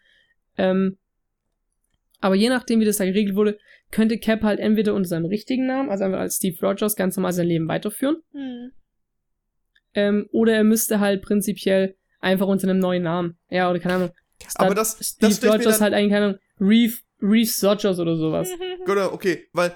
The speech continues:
Speaker 3: das würde ich mir dann noch mal weirder vorstellen, wenn er sie im Krankenhaus besuchen würde, weil dann würde ja der Present Cap da hingehen und sehen,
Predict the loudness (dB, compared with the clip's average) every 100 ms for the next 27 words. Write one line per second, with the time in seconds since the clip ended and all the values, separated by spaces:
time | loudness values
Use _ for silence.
0 | -2 -2 0 -2 -2 -2 -2 -4 -2 -2
1 | -2 -4 -4 0 4 2 2 0 0 -2
2 | -4 -4 0 2 2 -2 -6 -6 -6 -2
3 | -2 -2 -4 -4 -4 0 2 4 2 0
4 | -2 0 2 2 2 4 2 0 0 0
5 | -2 -10 -10 0 2 2 0 0 -8 -8
6 | -2 -2 -2 -6 -8 -8 -2 0 2 0
7 | 0 -2 0 0 2 2